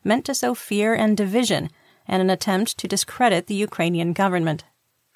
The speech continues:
Third, we maintain that Ukraine holds the battlefield initiative, forcing Russian troops to remain in a defensive posture. Fourth, we maintain that Russian forces in Belarus have become a credible threat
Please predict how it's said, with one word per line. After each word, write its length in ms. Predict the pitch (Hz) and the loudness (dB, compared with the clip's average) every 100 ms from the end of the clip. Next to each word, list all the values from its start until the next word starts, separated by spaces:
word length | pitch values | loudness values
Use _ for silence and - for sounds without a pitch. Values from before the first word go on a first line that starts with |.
| _ _ | _ _
Third, 500 | - 247 185 165 151 _ _ _ _ _ | -4 0 2 0 -6 _ _ _ _ _
we 140 | 190 202 | -2 2
maintain 460 | 190 190 202 190 | 2 2 2 2
that 140 | 196 170 | 2 0
Ukraine 440 | 190 - 214 208 | -2 0 2 2
holds 320 | 190 196 190 | 2 2 2
the 120 | - 165 | 0 2
battlefield 640 | 185 202 196 - 175 160 | 4 4 2 0 0 2
initiative, 560 | 180 214 196 175 185 - - _ _ | 0 0 0 0 -2 -6 -20 _ _
forcing 440 | 220 226 226 220 | 0 2 2 2
Russian 380 | 196 254 320 320 | 2 2 2 0
troops 320 | - 180 160 | 2 0 0
to 140 | - | -2
remain 400 | 220 220 190 196 | 2 4 4 2
in 160 | 214 202 | 2 0
a 40 | |
defensive 720 | 202 220 - 240 240 - 170 - | 0 -2 0 2 4 2 -2 0
posture. 560 | 226 214 - 165 156 - _ _ _ _ _ _ _ _ | 2 2 0 -2 -4 -10 _ _ _ _ _ _ _ _
Fourth, 500 | - 208 170 - - _ _ _ _ _ _ - | -2 0 0 -4 -16 _ _ _ _ _ _ -4
we 120 | 196 | 2
maintain 460 | 208 196 196 185 202 | 4 4 4 4 4
that 120 | 185 | 4
Russian 380 | 190 202 190 180 | 4 2 2 2
forces 420 | 190 196 208 185 | 2 2 2 2
in 220 | 185 180 | 2 4
Belarus 500 | 185 185 175 190 202 | 4 4 4 2 2
have 140 | 202 185 | 0 0
become 340 | 185 202 185 | 0 0 2
a 140 | 185 | 0
credible 500 | 175 - 202 240 185 | -2 0 2 2 0
threat 460 | 160 - 208 180 | -2 0 2 2